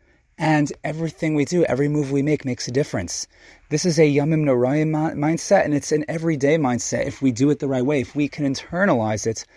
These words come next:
realizing that every single thing that we do, we are going viral, then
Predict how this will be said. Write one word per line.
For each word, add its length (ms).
realizing 720
that 300
every 300
single 320
thing 220
that 100
we 120
do, 200
we 280
are 200
going 380
viral, 560
then 380